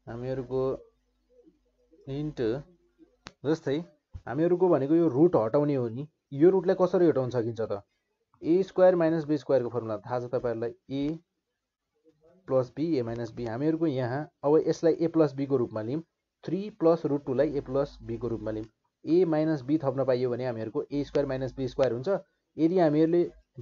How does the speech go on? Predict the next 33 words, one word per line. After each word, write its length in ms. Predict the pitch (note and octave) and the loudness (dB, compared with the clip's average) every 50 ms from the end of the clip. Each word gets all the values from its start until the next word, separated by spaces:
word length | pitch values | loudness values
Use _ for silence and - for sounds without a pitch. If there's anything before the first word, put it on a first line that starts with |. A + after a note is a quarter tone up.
| A2+ A#2 | -8 -4
बी 140 | D3+ F3 F3 | 0 2 4
भनेको 300 | D3+ C#3 C#3+ C#3+ D3+ D3+ | 4 4 2 0 0 0
यहाँ 200 | C#3 C#3+ D3+ D#3 | 0 2 0 0
root 200 | C3 C3+ B2+ - - | 0 -2 -4 -4 -6
two 100 | A#2+ A2+ | -2 -2
छ, 40 | |
रुट 240 | B2 A#2 C3 D3+ D3+ | 0 0 0 -2 -2
टूलाई 220 | E3 D#3+ D#3+ C#3 - | 0 0 2 2 0
square 260 | - - D#3 D3 - | 0 2 2 2 2
बनाउन 300 | C3+ C3 B2+ C3 C3 B2 | 2 -2 -2 -4 -2 -2
पाइयो 300 | B2 B2 B2 A#2 A2 G#2 | 0 0 0 0 -2 -4
भने 200 | G#2 C#3 D#3+ D3+ | -4 -6 -8 -4
root 240 | E3 E3 E3+ E3+ - _ _ _ _ - | -2 -2 -2 -2 -4 _ _ _ _ -10
मजाले 260 | A2 A2+ A#2 A2+ A#2+ | -6 -4 -4 -2 -2
हटाउन 300 | A#2 G2+ F#2+ G2+ G#2 A#2+ | -2 -2 -4 -8 -10 -10
सक्छौँ। 420 | - A#2+ F#2+ - - A#2+ B2 A#2+ G2+ - _ _ _ _ _ _ _ _ _ _ _ _ _ - | -10 -10 -12 -10 -10 -10 -8 -8 -10 -12 _ _ _ _ _ _ _ _ _ _ _ _ _ -6
So, 100 | C#3+ C3+ A#2 B2+ D3+ D#3+ - _ _ _ _ _ _ _ _ _ - | -2 -2 0 0 -2 -4 -6 _ _ _ _ _ _ _ _ _ -10
थ्री 160 | B2+ B2+ C3+ C#3+ D3 D3 - - - A#2 A#2 | -8 -6 -4 -4 -4 -4 -6 -8 -12 -10 -8
minus 420 | A#2 A#2 B2 B2 B2 B2+ B2+ - B2 A#2 | -6 -6 -6 -6 -8 -10 -10 -10 -8 -8
root 120 | C3 B2+ - - | -8 -8 -8 -8
two 160 | A#2+ C3+ C#3+ - _ - B2 B2 | -8 -8 -8 -10 _ -6 -6 -6
upon 260 | A#2+ - B2+ B2+ B2+ - _ _ - | -4 -4 -10 -10 -10 -14 _ _ -16
three 180 | - B2+ C3 C3 | -14 -12 -10 -10
minus 440 | B2 A2+ A2+ A2 A#2 C3+ D3 - B2+ | -8 -8 -8 -8 -10 -10 -12 -12 -12
root 180 | A2 A2 A2 - | -12 -12 -12 -10
two, 100 | B2 A2+ A#2 - _ _ - - _ _ _ _ _ _ - C3 | -10 -10 -10 -12 _ _ -20 -20 _ _ _ _ _ _ -4 -2
Original 380 | C#3 C#3+ C#3+ D#3 D3+ D3+ D3 | -2 0 0 0 0 0 0
क्वेसनमा 400 | C#3 D3 B2 B2+ B2+ B2+ D3+ F3 F3 _ _ _ _ _ - | 0 0 -2 -2 -4 -6 -6 -6 -8 _ _ _ _ _ -8
केही 140 | B2+ B2 | -6 -6
पनि 200 | A2+ A#2 A2+ A#2 A2+ - | -4 -4 -6 -8 -6 -6
change 220 | B2 C3 C3+ C3 - | -8 -8 -8 -8 -4
छैन। 200 | C3+ C3 C3 C3+ C3 B2+ _ _ - - _ _ _ _ _ _ - - _ _ _ _ _ _ _ _ _ _ _ _ _ _ _ _ _ _ _ _ _ _ _ _ _ _ _ _ _ _ _ _ _ _ _ A2 G#2+ | -4 -4 -4 -4 -8 -10 _ _ -20 -20 _ _ _ _ _ _ -20 -20 _ _ _ _ _ _ _ _ _ _ _ _ _ _ _ _ _ _ _ _ _ _ _ _ _ _ _ _ _ _ _ _ _ _ _ -14 -12
देन 200 | A2+ A2+ A2+ | -10 -10 -10